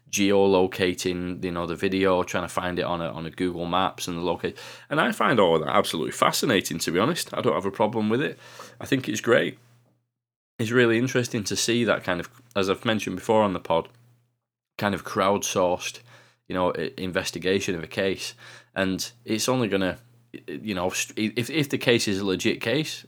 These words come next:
people really digging into it is only gonna strengthen the case. If people put forward, you know, like, a hypothesis as to what it may be,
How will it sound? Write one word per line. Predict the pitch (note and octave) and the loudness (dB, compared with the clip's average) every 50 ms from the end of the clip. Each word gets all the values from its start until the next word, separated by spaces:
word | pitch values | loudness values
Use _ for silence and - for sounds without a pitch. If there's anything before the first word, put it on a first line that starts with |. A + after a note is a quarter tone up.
| - - | -10 -4
people | - C3+ C3 B2+ B2 G#2+ G2+ G#2 | -2 -2 -2 0 0 -2 0 2
really | A2+ A2+ G#2 G2 | 2 4 4 2
digging | F#2+ A2 G2+ F#2 F#2+ F#2+ | 2 0 -2 -2 -2 -2
into | G#2+ G#2+ - - F2 D#2+ | -2 -2 -2 -2 -2 -2
it | D2+ | -2
is | F#2+ G#2+ | -2 -2
only | G#2+ G#2+ G2+ | -2 -2 -2
gonna | F#2+ F#2 F#2 - | -2 -4 -4 -4
strengthen | - - G#2 G#2+ G#2 - F#2+ F#2 | -2 -2 -2 -2 -2 -4 -6 -6
the | F2+ | -4
case. | - - A2+ C#3 C3 A#2+ - - - - - - - - _ _ - | -2 -2 -2 -2 -2 -4 -8 -12 -16 -18 -20 -20 -20 -20 _ _ -10
If | - - | -8 -4
people | - C3 A#2+ - - F#2+ | -2 -2 -2 0 -2 -4
put | - - - - | -2 -2 -2 0
forward, | - G#2 F#2+ F#2 F2+ F2+ F2+ F2 - - - - - - _ _ _ | 2 2 4 4 4 2 0 -2 -6 -10 -20 -20 -20 -20 _ _ _
you | G#2 F#2+ | -8 -6
know, | E2+ E2+ F2 | -4 0 0
like, | E2+ E2 - - | 0 0 0 -2
a | F2 | -2
hypothesis | D#2 F#2+ F#2 F2+ - - A2 G2+ - F2+ - - E2 D#2+ - F#2+ | 0 0 0 2 2 2 0 0 0 -2 -4 -4 -4 -4 -6 -6
as | F2 - - | -6 -6 -6
to | - F#2 | -4 -2
what | F2 F2+ F2 | -2 0 -2
it | - D2 | -2 -2
may | F2 F2 F2 F2 | -4 -4 -4 -2
be, | E2+ G2+ G2+ F2+ C#2+ - - | 0 0 0 0 0 -2 -8